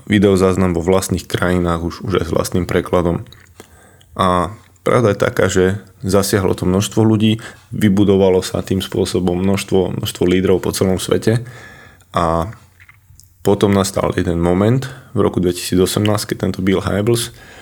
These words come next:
a, zažil jeden škandál, ktorý chvíľu, chvíľu trval, kým sa riešil,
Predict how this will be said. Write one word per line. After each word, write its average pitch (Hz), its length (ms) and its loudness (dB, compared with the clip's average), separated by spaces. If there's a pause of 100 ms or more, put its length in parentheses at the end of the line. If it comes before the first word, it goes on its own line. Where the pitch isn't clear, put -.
(340)
a, 87 240 -2 (1040)
zažil 95 560 2
jeden 90 160 2
škandál, 113 640 2
ktorý 92 320 -2
chvíľu, 101 320 2 (280)
chvíľu 113 440 2
trval, 98 400 2
kým 95 160 -6
sa 92 80 0
riešil, 98 440 2